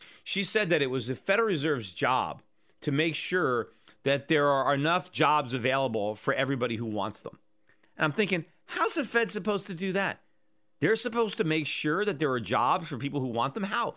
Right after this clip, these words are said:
The Fed doesn't actually create a job. They don't, they, they don't, I mean, uh, other than the people that they employ directly, right? They do hire some people. But other than that, how are they supposed to make sure? I mean, this is not the Fed's mission.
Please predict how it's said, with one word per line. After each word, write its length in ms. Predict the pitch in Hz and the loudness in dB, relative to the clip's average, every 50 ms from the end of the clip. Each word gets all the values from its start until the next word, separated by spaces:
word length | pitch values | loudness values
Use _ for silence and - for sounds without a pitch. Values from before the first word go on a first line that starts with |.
| - - | -10 -8
The 100 | - 208 | -8 -8
Fed 200 | - - 269 262 | -2 -2 -2 0
doesn't 240 | - 220 151 143 120 | 0 0 -2 -2 -4
actually 380 | 110 120 131 123 - - 107 98 | -2 -2 -4 -4 -4 -8 -8 -8
create 300 | - - - 110 95 90 | -6 -2 -2 -2 -2 -2
a 40 | |
job. 480 | 82 - - - 90 104 160 226 269 - - _ _ _ | -6 -6 -6 -2 0 0 0 0 -2 -6 -16 _ _ _
They 100 | - - | -2 0
don't, 140 | 320 330 277 | 0 0 -2
they, 80 | 320 330 | -2 -6
they 160 | - - 302 | -2 -2 0
don't, 180 | 339 294 220 - - - | 0 0 -2 -4 -6 -2
I 40 | - | -2
mean, 160 | 196 - - - - | -2 -2 -2 -6 -4
uh, 120 | - 185 170 - - - | -2 -2 -2 -2 2 2
other 180 | 190 202 220 | 4 4 4
than 160 | 190 175 160 | 2 2 0
the 80 | 151 131 | 0 -2
people 280 | - 185 180 165 165 147 | -2 -2 -2 -2 -2 -2
that 100 | 127 - | 0 0
they 120 | 139 135 | -2 -2
employ 560 | 110 98 - - 160 208 233 196 82 76 - _ _ - | -2 -4 -4 0 0 2 2 2 -2 -4 -10 _ _ -2
directly, 480 | 139 127 143 175 220 - - 101 - _ - | 0 2 2 2 2 0 -4 -8 -10 _ -4
right? 160 | 117 117 - | -4 -4 -2
They 100 | 117 113 | -2 -4
do 180 | 117 185 170 117 | -2 -2 -4 -4
hire 360 | - - 147 190 175 123 113 | 0 2 2 2 4 2 -2
some 260 | - - 135 113 98 | -2 -2 -2 -2 -2
people. 400 | - 147 185 - - 80 95 - - - - - - - - - - - | -4 -6 -6 -6 -6 -8 -8 -8 -10 -20 -20 -20 -20 -20 -20 -20 -8 0
But 120 | - 190 170 | 2 2 4
other 240 | 202 226 254 247 202 | 4 4 4 4 2
than 120 | 170 160 | 2 4
that, 340 | 185 233 240 196 156 - - - _ | 4 4 4 4 2 -2 -6 -18 _
how 180 | - - 202 254 | -2 0 0 0
are 100 | 269 349 | 2 0
they 140 | 359 254 226 | -2 -2 -4
supposed 300 | - - 226 220 - - | -2 0 0 0 0 -2
to 60 | 226 | -4
make 200 | 185 202 196 180 | -2 0 -2 -2
sure? 440 | - - - 320 320 226 127 110 - - - - - | -2 -2 -2 0 0 0 0 -2 -2 -6 -16 -8 0
I 80 | - 196 | 2 2
mean, 160 | 196 190 156 - - _ _ - - | 2 2 -2 -4 -12 _ _ -2 0
this 200 | 208 247 196 - | 2 2 2 0
is 160 | 214 185 143 | -2 0 2
not 280 | 170 175 170 180 175 - | 4 4 4 4 2 0
the 80 | 165 | -4
Fed's 340 | - - 170 156 147 120 123 | 0 2 2 2 2 0 0
mission. 400 | 139 156 160 - - - - | 0 0 0 0 -4 -8 -8